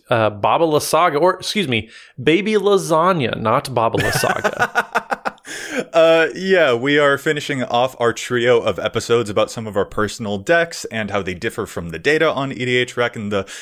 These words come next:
Speaker 2: interesting lessons that you can learn from, you know, closely examining decks and the, you know, what it says about the person who built it. And we're on to mine now, and we are talking about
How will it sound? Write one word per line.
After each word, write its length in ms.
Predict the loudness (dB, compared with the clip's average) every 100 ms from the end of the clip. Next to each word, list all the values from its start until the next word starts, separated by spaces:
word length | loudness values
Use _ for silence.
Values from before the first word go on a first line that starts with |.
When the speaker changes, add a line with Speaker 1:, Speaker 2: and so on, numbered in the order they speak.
| -8
Speaker 2:
interesting 400 | -6 -4 -6 -2
lessons 380 | 0 0 -2 -8
that 120 | -6
you 100 | -6
can 220 | -6 -4
learn 540 | -4 -2 -4 -4 -8 -12 -16
from, 600 | -10 -2 -2 -2 -6 -6
you 100 | -4
know, 180 | -4 -6
closely 520 | -2 -2 -2 -4 -4
examining 600 | -4 -4 -4 -4 -8 -10 -18 -18 -2
decks 300 | -2 -2 -6
and 160 | -6
the, 260 | -4 -4 -6 -12
you 160 | -8
know, 140 | -6 0
what 200 | 0 0
it 80 |
says 240 | 0 -2 0
about 200 | -2 -2
the 40 |
person 300 | -4 -4 -4
who 140 | -6 -2
built 240 | -2 0
it. 100 | 0
And 100 | 2
we're 160 | 2 2
on 160 | 0
to 100 | -2
mine 240 | -2 -2 -4
now, 200 | -4 -6
and 80 | -2
we 120 | -2
are 60 |
talking 340 | 0 -2 -4 -2
about 280 | 2 2